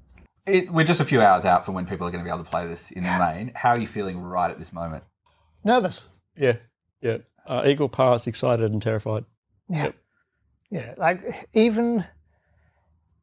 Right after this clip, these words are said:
Speaker 2: even if, like, I, for me, I don't, I'm not gonna talk for Paul, I'm not gonna talk for anyone else, but I know for me personally, like,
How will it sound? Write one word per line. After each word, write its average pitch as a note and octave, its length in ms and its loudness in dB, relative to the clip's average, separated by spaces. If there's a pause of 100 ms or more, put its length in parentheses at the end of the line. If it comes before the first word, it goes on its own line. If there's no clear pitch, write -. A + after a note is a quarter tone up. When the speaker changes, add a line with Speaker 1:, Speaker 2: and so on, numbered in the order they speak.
(280)
Speaker 2:
even G#3+ 300 6
if, G#3 200 4
like, E3 280 4
I, D#3+ 140 -2 (640)
for - 140 4
me, G#3 260 6
I E3 100 -4
don't, F3+ 180 -4
I'm E3 100 -4
not F3 120 0
gonna F3 120 -4
talk D#3 180 -2
for - 80 -16
Paul, D3 140 -2
I'm C#3 40 -4
not C3+ 80 0
gonna C#3+ 140 0
talk C#3 140 2
for D3 100 0
anyone C3 180 -2
else, B2 120 -6
but D3 80 0
I - 40 2
know D3 120 0
for D3+ 120 -8
me C#3+ 120 0
personally, C#3 460 -4
like, B2+ 220 -4